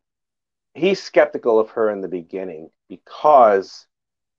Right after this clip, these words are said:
of the relationship that Sophie Grant had with this other particular flapper, who happens to have the name Millicent Grant. That's a relative, let's just put it that way.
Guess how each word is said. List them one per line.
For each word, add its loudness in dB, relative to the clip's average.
of 4
the 4
relationship 0
that -2
Sophie -4
Grant -6
had 0
with -8
this -10
other -4
particular -12
flapper, -2
who -4
happens 2
to -14
have 2
the -2
name -2
Millicent -4
Grant. -14
That's -4
a 0
relative, 2
let's -6
just -14
put -8
it -10
that -12
way. -20